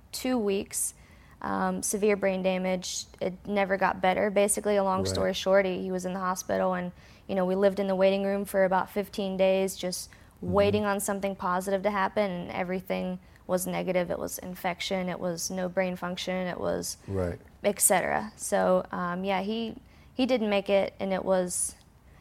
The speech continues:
Speaker 1: it's just one of those times in your life where you're like, "Why does someone like this deserve something like that?" You know,
Speaker 2: Right.
Speaker 1: he, he had just gotten married. He had a baby who, you know,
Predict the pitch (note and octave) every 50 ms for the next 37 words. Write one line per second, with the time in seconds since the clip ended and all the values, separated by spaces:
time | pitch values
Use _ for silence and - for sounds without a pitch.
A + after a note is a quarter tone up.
0 | - - - A3 G#3 C4 B3+ - A3+ A3+ A3 A3 G#3 G3+ G3 - - - A3 G#3+
1 | G#3+ G#3 G3 G3 G3 F#3+ F#3+ F#3+ F#3+ G3 G3 - G3 F#3 F#3 F#3 F#3 - - -
2 | - G#3 G3 G3 G#3 G#3 G#3+ A3 G#3 G#3 G#3 - - G#3 G3 G3 G3 F#3+ F#3+ F#3+
3 | F#3 - - F#3+ F#3+ - - - - F3+ F#3 F3+ F3 F#3 F#3+ F#3 F#3 - - F3+
4 | F3+ - F#3 F3+ F3+ - - - - - - - - - - - F#3+ F3+ F3 C#3+
5 | G#2 G2+ G#2 G2+ - - - - - - G3 G#3 G3 F3+ F#3+ G3+ G3+ - - G3+
6 | - - G3+ F#3+ F#3+ F#3 F3+ F3 F3 F3 F3 F#3 F#3 F3+ F3+ F3+ - - - -
7 | - - G3+ G3+ G3+ F#3+ F3 G3+ G3 G3 G3+ G3 G3 F#3+ F#3 F#3 F#3+ F#3+ F#3 F3+
8 | F3+ F3 - - G3 F#3+ F3+ F3 F3 F3 F3+ -